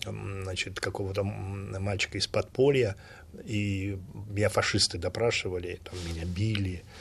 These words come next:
а я сказал: «Нет, я вам ничего не скажу». Вот, я это помню, и я был очень знаменитым человеком в Кирове, э,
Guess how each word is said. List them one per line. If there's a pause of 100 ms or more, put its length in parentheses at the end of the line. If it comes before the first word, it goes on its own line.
(280)
а
я
сказал:
«Нет,
я
вам
ничего
не
скажу». (1000)
Вот,
я
это
помню,
и (180)
я
был
очень
знаменитым
человеком
в
Кирове, (520)
э,